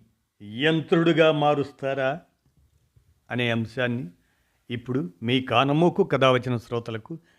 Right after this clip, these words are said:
మీ కానమోకు స్వరంలో వినిపిస్తాను, వినండి. "మనిషిని యంత్రుడుగా మారుస్తారా?" ఇక వినండి.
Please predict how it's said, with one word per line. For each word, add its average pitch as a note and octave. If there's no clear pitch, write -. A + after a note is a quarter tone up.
మీ B2
కానమోకు F3
స్వరంలో C#3
వినిపిస్తాను, A#2
వినండి. A#2
"మనిషిని D#3
యంత్రుడుగా E3+
మారుస్తారా?" D3+
ఇక A2+
వినండి. A#2